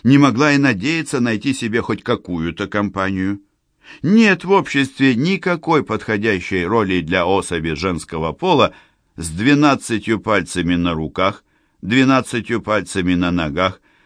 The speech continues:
четырьмя грудями и вдобавок неандерталоидной половинки гения, при весе в один квинтал и росте в два метра. Мы почти с пеленок знали, что у нас нет никаких шансов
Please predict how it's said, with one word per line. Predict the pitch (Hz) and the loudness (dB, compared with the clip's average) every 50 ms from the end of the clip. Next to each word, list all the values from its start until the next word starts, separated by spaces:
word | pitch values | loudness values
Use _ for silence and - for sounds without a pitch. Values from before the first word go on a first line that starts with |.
| _ _ _ | _ _ _
четырьмя | - 131 131 131 139 139 135 131 123 131 131 120 107 | 0 0 0 2 2 0 0 2 2 2 2 2 2
грудями | 92 87 104 107 104 92 85 92 92 92 98 104 107 107 101 - | 0 0 0 0 0 0 2 2 2 2 2 2 2 0 -2 -4
и | - 113 120 | -4 -4 -2
вдобавок | 107 95 107 104 92 104 104 104 107 104 - - _ _ _ _ | -2 0 -2 0 0 2 2 2 2 0 -2 -6 _ _ _ _
неандерталоидной | 120 123 123 117 110 104 101 101 107 104 - - - 110 107 98 104 107 101 101 104 107 107 98 92 104 107 104 101 95 | 0 2 2 4 4 2 2 2 2 0 0 2 2 2 4 4 4 2 4 2 2 0 0 -2 -2 0 2 2 0 0
половинки | 78 104 101 95 85 85 82 90 98 95 85 - 98 | 0 -2 -2 0 0 0 0 -2 -2 -2 -4 -4 -6
гения, | 87 73 71 80 82 82 82 92 98 110 120 117 - _ _ _ _ _ _ _ | -8 -6 -4 -4 -4 -2 -2 0 0 0 -2 -4 -8 _ _ _ _ _ _ _
при | - 220 214 185 | -2 0 0 2
весе | 190 190 180 160 - 165 156 | 2 2 2 0 -2 -2 0
в | 139 | 0
один | 143 139 123 131 165 165 147 110 | 0 0 0 -2 -2 -2 -2 -2
квинтал | - - 127 131 139 139 139 131 135 143 143 147 135 | -4 -2 0 2 2 2 2 0 0 2 2 2 0
и | - 110 110 | 0 -2 0
росте | 107 107 120 127 120 - - 127 123 110 - | 2 2 2 0 0 -4 -4 -2 -2 -2 -2
в | - 90 | -4 -8
два | 90 90 98 107 104 98 | -6 -2 0 2 2 2
метра. | 85 85 87 85 80 78 - 95 95 110 113 - _ _ _ _ _ _ _ _ _ _ _ _ _ _ _ _ _ _ _ _ _ | 2 0 0 -2 -2 -4 -4 -2 0 0 -2 -2 _ _ _ _ _ _ _ _ _ _ _ _ _ _ _ _ _ _ _ _ _
Мы | - 110 120 127 131 135 - _ _ _ _ _ - | 2 2 4 4 4 2 -2 _ _ _ _ _ -4
почти | 98 90 78 - - 95 95 | -4 -4 -4 -4 -6 -6 -6
с | 87 - | -6 -8
пеленок | - - 101 101 92 92 98 95 87 85 82 76 | -8 -4 -2 -2 0 0 0 0 0 0 -2 -4
знали, | 73 73 78 82 85 82 80 80 92 101 104 - _ _ _ _ - - - - | -6 -6 -6 -4 -2 -2 -2 -2 -2 -2 -4 -6 _ _ _ _ -20 -20 -20 -20
что | - - - 127 | -6 0 4 4
у | 135 | 4
нас | 147 185 202 202 - - | 4 4 2 0 0 -2
нет | 165 175 175 170 - | -2 -2 -2 -4 -4
никаких | - 156 160 156 - 139 135 - 156 156 147 | -2 -2 -2 0 0 -2 0 0 -2 -2 -2
шансов | - 139 139 139 120 - 131 123 110 - | -2 -2 -2 -2 -2 -2 -4 -4 -4 -6